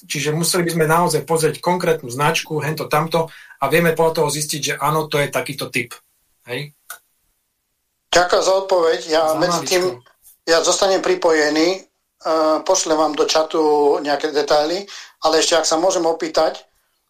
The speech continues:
Speaker 2: takú praktickú vec, e, ste hovorili na začiatku, keď som sa pripájal, máte nejakých osemdesiat členov, e,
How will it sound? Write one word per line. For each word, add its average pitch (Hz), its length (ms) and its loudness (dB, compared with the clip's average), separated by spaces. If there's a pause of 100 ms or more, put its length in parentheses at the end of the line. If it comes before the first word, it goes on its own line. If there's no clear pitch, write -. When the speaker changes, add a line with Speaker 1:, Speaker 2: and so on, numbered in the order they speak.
(540)
Speaker 2:
takú 170 240 -2
praktickú 175 560 -2
vec, 160 240 2
e, - 160 -4 (560)
ste 156 240 0
hovorili 165 400 2
na 156 80 4
začiatku, 160 480 -2 (960)
keď 156 160 0
som 156 80 -4
sa 147 160 0
pripájal, 156 560 0 (400)
máte 143 160 -2
nejakých 160 320 -2
osemdesiat 160 560 0
členov, 156 400 2
e, 139 160 -4